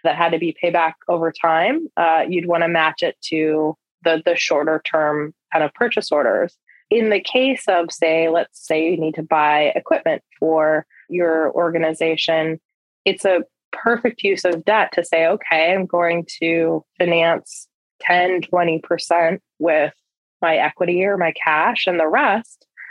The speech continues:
I'm gonna finance with debt." And I'm gonna have the loan payback period, you know, match the, the useful life of, of that particular asset. And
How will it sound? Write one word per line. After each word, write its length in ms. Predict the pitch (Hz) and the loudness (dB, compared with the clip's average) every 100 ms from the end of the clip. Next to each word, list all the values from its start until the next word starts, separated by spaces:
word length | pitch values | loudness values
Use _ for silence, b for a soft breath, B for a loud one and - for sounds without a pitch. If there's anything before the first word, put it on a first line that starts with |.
| B B | B B
I'm 140 | 185 | -2
gonna 180 | 185 180 - | 0 -2 -4
finance 600 | 165 160 160 - - - | -4 -2 -2 -4 -10 -8
with 220 | 175 156 - | -2 -2 0
debt." 340 | 185 170 156 - _ _ _ _ _ _ 196 | 0 2 2 -2 _ _ _ _ _ _ 0
And 160 | 190 | 2
I'm 100 | 185 | 2
gonna 220 | 185 208 | 2 0
have 400 | 175 196 185 170 | 0 2 0 0
the 140 | 165 156 | -2 0
loan 360 | 175 202 247 | 0 0 -2
payback 400 | 220 170 160 151 147 - | -4 -4 -2 -2 -4 -4
period, 480 | 156 156 165 190 196 _ _ - | 0 2 0 0 -4 _ _ -4
you 80 | 190 | -2
know, 80 | |
match 600 | 180 190 185 190 - - - | 0 2 2 0 -4 -10 -4
the, 240 | 190 175 156 | 0 0 0
the 80 | - | -2
useful 480 | 180 190 - - 180 | -2 -2 -4 -4 0
life 320 | 165 160 175 - | 2 2 0 0
of, 220 | 160 156 - - | -2 -2 -10 -4
of 300 | 165 165 165 | -2 -2 0
that 320 | 165 160 156 | 2 2 0
particular 500 | - 175 156 156 151 | -6 -4 -4 -2 0
asset. 600 | 143 160 196 - 104 78 - | 2 0 -2 -2 0 0 -2
And 180 | 170 | -4